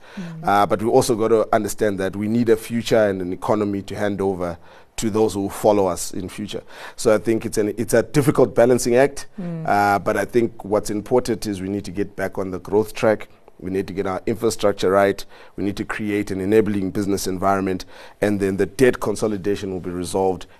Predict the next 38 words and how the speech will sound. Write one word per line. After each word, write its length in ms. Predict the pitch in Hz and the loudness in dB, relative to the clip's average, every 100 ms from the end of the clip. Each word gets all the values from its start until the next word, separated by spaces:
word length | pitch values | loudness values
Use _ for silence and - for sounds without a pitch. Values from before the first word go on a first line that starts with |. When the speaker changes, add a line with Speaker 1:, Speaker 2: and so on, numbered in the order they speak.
| - | -4
Speaker 2:
and 140 | 104 | 0
then 220 | 110 117 | 4 6
there'll 120 | 107 | 4
be 120 | 95 95 | 0 -2
more 260 | 104 120 | 2 2
space 720 | 113 - - 127 120 - - - - - | 2 -4 4 6 6 0 -6 -10 -16 -4
to 100 | 104 | -2
address 640 | 87 90 110 101 - - | -2 2 4 4 0 -6
the 100 | 95 | -8
social 400 | - 107 98 107 107 | -4 -4 -4 -8 -8
issues 380 | 104 110 98 | -10 -8 -10
we 140 | 98 95 | -8 -6
have, 300 | 92 90 - - - - | -4 -6 -8 -20 -16 -8
Speaker 1:
Yeah. 160 | 170 | -2
Speaker 2:
uh, 80 | 87 | -2
as 160 | 85 80 | -2 -6
a 40 | |
nation. 360 | 82 80 - - - - - | -8 -8 -8 -12 -18 -20 2
Speaker 1:
Are 100 | 349 | 6
you 120 | 381 | 6
surprised 680 | 508 523 - 320 269 269 240 | 4 0 4 6 8 4 2
by 300 | 233 220 226 | 4 6 6
the 320 | 208 190 226 208 - | 2 -2 -2 -2 0
debt 220 | 220 220 | 0 0
to 100 | 254 | -8
G 280 | 202 - 202 | -8 -6 -2
D 160 | 220 | -2
P 480 | 202 - 226 220 214 | -4 -8 -6 -4 -4
dynamics 560 | 196 190 180 190 214 220 | 0 2 4 2 0 -2
that 120 | 196 | 2
are 80 | 190 | 2
playing 340 | 190 208 190 | 2 -2 -2
out, 340 | - 180 214 - | 0 0 0 -4
particularly 520 | - 190 220 208 214 202 | -4 -4 -4 -8 -6 -4
now 220 | 180 185 | 0 0
with 180 | 190 185 | -2 -4
the 80 | |
absorption, 720 | 175 165 160 190 - 208 185 | -4 -4 -2 -2 -2 -4 -6